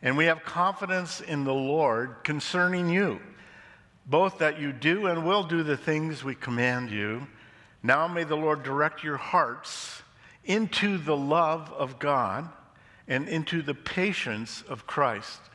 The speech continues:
Let's stop there and we'll pray. Thank you, Lord, for this word of encouragement. Thank you that you are faithful, you are steadfast, never changing. Help us to see that now, we ask, in Jesus' name. Amen.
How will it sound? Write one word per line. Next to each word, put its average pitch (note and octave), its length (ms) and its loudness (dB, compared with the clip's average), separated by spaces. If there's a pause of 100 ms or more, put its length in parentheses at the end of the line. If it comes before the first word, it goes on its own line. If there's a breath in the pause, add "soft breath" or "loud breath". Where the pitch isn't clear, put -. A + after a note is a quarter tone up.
(420 loud breath)
Let's C3+ 100 -4
stop - 360 0
there A2+ 200 -4
and F#2+ 160 -12
we'll F#2+ 120 -10
pray. G2+ 360 -4 (1000 loud breath)
Thank D#3+ 280 2
you, D#3 100 -2
Lord, C3 200 0 (680 loud breath)
for B2+ 200 -2
this A#2+ 300 0
word C#3+ 240 0
of B2+ 80 -4
encouragement. A#2 880 0 (440)
Thank C3+ 360 0
you B2+ 260 -4
that A2+ 260 -2
you C3 440 0
are A2+ 180 -2
faithful, G#2+ 600 -4
you B2+ 240 -4
are A2+ 140 -2
steadfast, A#2 1040 -4 (160)
never B2 280 0
changing. A#2+ 720 -4 (260)
Help C#3 160 0
us B2+ 160 -6
to A#2+ 100 -10
see D3+ 280 -2
that G2+ 300 -4 (220)
now, G#2 240 -4
we G#2 200 -4
ask, G2 340 -6
in B2 140 -4
Jesus' A2 760 -6
name. F#2+ 420 -6
Amen. A2+ 520 -2